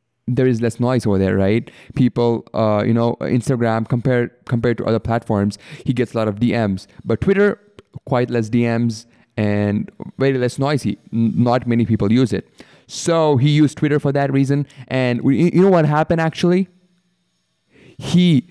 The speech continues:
when he tweeted that, uh, when he tweeted to the founder of that digital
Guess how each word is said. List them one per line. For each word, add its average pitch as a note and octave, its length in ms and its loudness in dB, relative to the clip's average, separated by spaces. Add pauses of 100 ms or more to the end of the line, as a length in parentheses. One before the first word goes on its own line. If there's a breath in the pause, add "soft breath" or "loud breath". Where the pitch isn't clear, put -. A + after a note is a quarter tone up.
(140 soft breath)
when D3+ 160 2
he E3 100 6
tweeted F#3 460 2
that, A#2+ 440 0
uh, A#2 160 0
when C3 300 0
he C#3 80 2
tweeted C3 580 -2
to B2 180 4
the A2+ 80 0
founder A#2+ 320 0
of G#2+ 140 -2
that A2 140 -2
digital A2 300 0